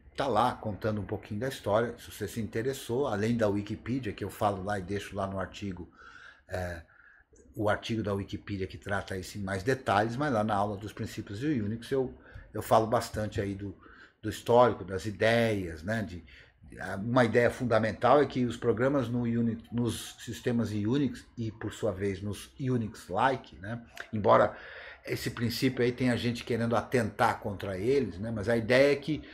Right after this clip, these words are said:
<clears throat> os programas devem fazer uma coisa e que ela seja bem feita e que vários programas possam trocar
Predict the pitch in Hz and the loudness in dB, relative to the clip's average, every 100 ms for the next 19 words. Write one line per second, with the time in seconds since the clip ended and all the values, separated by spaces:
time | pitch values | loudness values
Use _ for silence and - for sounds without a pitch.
0 | - - - 233 196 - - - 156 - | -20 -2 8 10 10 6 -6 -2 -2 4
1 | 139 151 160 156 160 - 143 107 135 156 | 6 8 10 10 10 8 4 6 6 4
2 | 156 - _ - _ _ _ _ 185 220 | 2 -16 _ -20 _ _ _ _ 8 8
3 | 226 135 127 107 90 - - - 127 147 | 10 6 6 4 -8 -16 -18 -12 0 2
4 | 160 - 156 160 127 196 196 - 135 127 | 2 0 2 2 4 2 2 4 4 2
5 | - 92 - - - 120 - 165 - - | -8 -16 -16 -20 -8 -4 2 2 2 -8
6 | _ - 131 170 202 - 156 131 156 160 | _ 4 8 10 8 4 2 2 2 0
7 | - 156 156 156 170 165 - 147 147 - | 0 2 2 -2 0 0 4 4 4 0